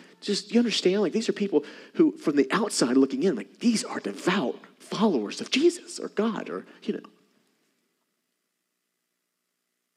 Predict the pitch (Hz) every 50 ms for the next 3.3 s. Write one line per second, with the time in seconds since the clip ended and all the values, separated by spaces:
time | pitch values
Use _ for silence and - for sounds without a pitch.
0 | _ - 80 - - - - - - - - - - 98 - - - _ _ _
1 | _ _ _ _ _ _ _ _ _ _ _ _ _ _ _ _ _ - - -
2 | - - - - - - 101 92 107 110 120 131 120 - 101 101 95 90 82 73
3 | 87 104 - - - -